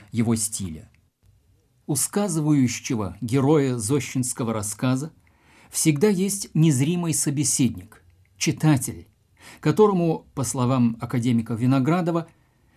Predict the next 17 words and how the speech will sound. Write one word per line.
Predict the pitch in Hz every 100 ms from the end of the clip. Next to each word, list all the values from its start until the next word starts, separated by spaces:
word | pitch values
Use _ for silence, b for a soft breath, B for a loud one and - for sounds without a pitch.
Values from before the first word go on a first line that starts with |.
| b
Зощенко | 156 131 214 214 196 185 180
предписывает | 170 - 151 151 - - 226 - 190 175 165 160
как | - 127 117
норму | 117 160 175 143 131
такие | 127 135 - 208 185
формы | 131 - 165 127 135
речи, | 139 196 - 185 B B B
от | - 151
которых | 165 151 175 151
тот | - 165
должен | 135 160 143 135
пугливо | - 156 117 156 147 143 -
открещиваться. | - 143 - 160 131 - - 95 - - 80 _ _
Конец | - 117 107 101
цитаты. | - - 127 110 - - _ _ _ _ _ _ _ _ _ _ _ _ _ _ _ -
У | 165
Олешковского | 180 - 269 254 - 226 214 214